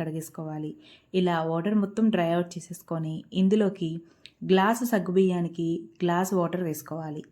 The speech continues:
ఇక్కడ నేను రెండు గ్లాసుల సగ్గుబియ్యానికి రెండు గ్లాసుల వాటర్ వేసుకొని మూత పెట్టేసి ఒక టూ అవర్స్ పక్కన పెట్టుకుంటున్నాను. ఇలా సగ్గుబియ్యాన్ని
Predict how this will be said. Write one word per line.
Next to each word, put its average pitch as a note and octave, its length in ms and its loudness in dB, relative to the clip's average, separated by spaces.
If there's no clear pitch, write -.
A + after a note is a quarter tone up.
ఇక్కడ G3 200 0
నేను F3 180 2
రెండు G#3 280 4
గ్లాసుల G#3 400 2
సగ్గుబియ్యానికి E3+ 680 -2
రెండు F3+ 240 0
గ్లాసుల F3 400 0
వాటర్ D#3+ 260 -6
వేసుకొని D#3 460 -4
మూత G#3+ 160 4
పెట్టేసి F3+ 440 0
ఒక F#3 160 -2
టూ F#3 140 2
అవర్స్ G#3+ 240 -2
పక్కన F#3 280 -2
పెట్టుకుంటున్నాను. D3+ 680 -6
ఇలా F#3 220 2
సగ్గుబియ్యాన్ని G3 720 2